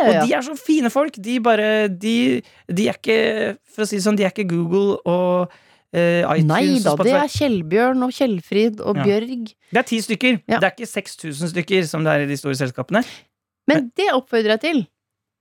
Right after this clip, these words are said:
Speaker 1: Eh, ikke sant? Hvis man blir en fast bruker av N R K-appen, og så er det sånn, "Å, jeg har en kjempegod idé, eh, som ikke finnes i den appen. Eh, denne funksjonen burde eksistere." Da, send det til doktor Jones. Han videreformidler det. For vi
Speaker 2: Ja.
Speaker 1: vil alltid optimalisere, selv om jeg synes den er en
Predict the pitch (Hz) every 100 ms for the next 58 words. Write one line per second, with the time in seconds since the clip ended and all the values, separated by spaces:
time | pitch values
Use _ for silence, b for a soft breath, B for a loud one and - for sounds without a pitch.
0 | _ _ - 214 208 277 285 226 240 262
1 | 233 196 220 294 320 302 - 269 233 208
2 | 208 214 190 - 190 196 - 214 196 185
3 | - 285 214 214 240 165 190 196 190 190
4 | - 190 190 196 190 - - 247 285 294
5 | 240 202 202 185 - _ _ _ _ -
6 | 185 180 175 175 175 214 170 208 285 -
7 | 262 269 226 214 220 226 - 175 185 190
8 | 190 - - - _ - 226 226 233 254
9 | 254 247 349 - - - 214 220 - 202
10 | 165 156 - 165 151 151 190 - b b
11 | b b 175 - 190 202 180 165 147 302
12 | 330 233 - 185 180 196 160 185 233 196
13 | 180 180 170 - 165 - 170